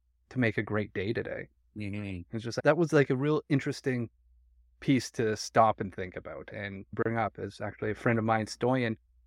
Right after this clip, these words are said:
Speaker 1: I was on his podcast at the end of last year, and he just shared a clip this morning where we were talking about how your days and how you view the world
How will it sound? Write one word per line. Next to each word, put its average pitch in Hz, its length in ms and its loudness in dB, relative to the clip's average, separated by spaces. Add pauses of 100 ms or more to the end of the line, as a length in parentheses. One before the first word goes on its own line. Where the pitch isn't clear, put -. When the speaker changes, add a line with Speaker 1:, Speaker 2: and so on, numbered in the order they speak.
(140)
Speaker 1:
I 107 60 -2
was 110 140 -4
on 113 160 2
his 131 160 4
podcast 107 720 0
at 98 100 -12
the 117 100 -6
end 110 120 -2
of 101 100 -10
last 143 420 0
year, 101 320 -10
and - 80 -10
he 143 80 0
just 156 160 0
shared 151 220 2
a 143 60 0
clip - 200 -4 (220)
this 131 240 -2
morning 135 460 0 (640)
where 113 240 4
we 123 140 2
were 117 100 2
talking 120 320 -2
about 107 320 -2
how 107 580 0 (560)
your 131 220 2
days 110 480 0
and 110 100 -4
how 117 100 -4
you 117 160 -2
view 120 280 -2
the 117 80 -4
world 135 400 2